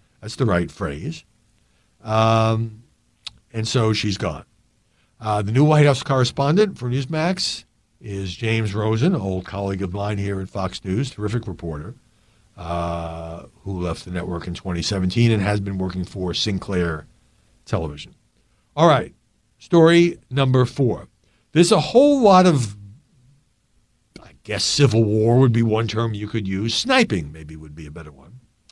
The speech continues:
Going on among conservative House Republicans. This is not just conservative House Republicans against the liberal progressives. Um, and this is why I,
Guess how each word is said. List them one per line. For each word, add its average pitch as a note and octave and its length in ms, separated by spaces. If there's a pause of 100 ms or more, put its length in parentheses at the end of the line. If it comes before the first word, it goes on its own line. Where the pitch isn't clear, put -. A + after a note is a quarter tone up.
(380)
Going D3 300
on A#2 500
among E3 640 (260)
conservative D#3 880 (320)
House B2+ 520 (220)
Republicans. B2 760
This F2 180
is F2+ 160
not F#2 160
just F#2+ 320 (300)
conservative G2+ 460
House F#2+ 180
Republicans F#2+ 640
against F2 400 (200)
the F#2 60
liberal F2 300
progressives. D3 720 (520)
Um, C3 540 (160)
and C3+ 420
this D3 400
is A3+ 120
why G3 300
I, D3+ 200